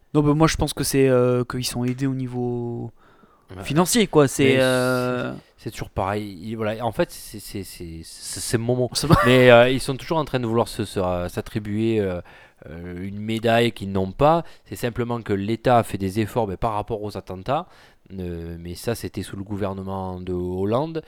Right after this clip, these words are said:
Speaker 2: Ils ont fait des faveurs fiscales, euh, pour, euh,
Speaker 1: Pour les productions
Speaker 2: pour les
Speaker 1: étrangères.
Speaker 2: productions étrangères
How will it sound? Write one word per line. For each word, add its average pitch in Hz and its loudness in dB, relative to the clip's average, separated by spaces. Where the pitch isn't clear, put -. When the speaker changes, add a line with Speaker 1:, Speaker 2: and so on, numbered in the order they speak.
Speaker 2:
Ils 104 -6
ont 101 -4
fait 117 -6
des 104 -6
faveurs 104 -2
fiscales, 160 -2
euh, 98 -4
pour, 120 -4
euh, 95 0
Speaker 1:
Pour 156 6
les 147 6
productions 139 0
Speaker 2:
pour - 6
les 175 4
Speaker 1:
étrangères. 135 4
Speaker 2:
productions 113 -2
étrangères 104 -4